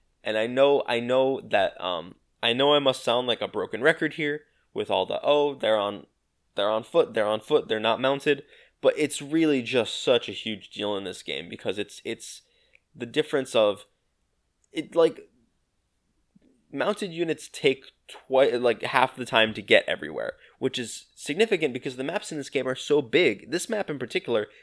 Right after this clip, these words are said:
if you're not a mounted unit, get the hell outta here. I don't want you.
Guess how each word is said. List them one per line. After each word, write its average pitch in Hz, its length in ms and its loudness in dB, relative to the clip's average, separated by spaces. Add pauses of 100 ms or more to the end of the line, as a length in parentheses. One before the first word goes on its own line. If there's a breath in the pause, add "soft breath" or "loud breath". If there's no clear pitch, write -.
(120 soft breath)
if - 140 -4
you're 220 100 0
not 233 180 4
a 156 40 -4
mounted 120 380 -2
unit, 208 300 0 (300 soft breath)
get 202 180 0
the 220 120 4
hell 208 260 4
outta 208 260 10
here. 113 300 -4
I 117 80 4
don't 143 340 2
want 147 300 0
you. - 280 -12